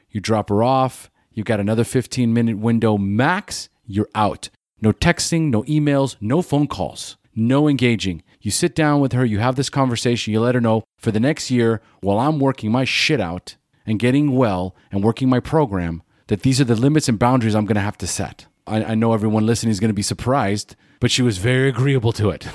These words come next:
<laughs> This is gonna be a tough situation for many of you, because when you're in this role,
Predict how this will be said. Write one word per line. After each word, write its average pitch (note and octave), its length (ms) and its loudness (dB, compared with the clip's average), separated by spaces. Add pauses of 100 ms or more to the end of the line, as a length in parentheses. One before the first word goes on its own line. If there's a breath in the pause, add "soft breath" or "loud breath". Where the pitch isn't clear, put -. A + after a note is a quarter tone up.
<laughs> - 1600 -2 (260)
This A#2+ 140 2
is C#3+ 100 2
gonna D#3 180 4
be C#3 120 2
a B2 60 4
tough - 500 -2
situation A#2+ 920 0
for F#2+ 1000 0 (260)
many A2+ 460 2
of D#2 140 -6
you, D#2 240 -10 (260)
because G2+ 760 0
when G#2 260 0
you're G#2 180 4
in B2 240 2
this B2 200 -2
role, G2+ 720 0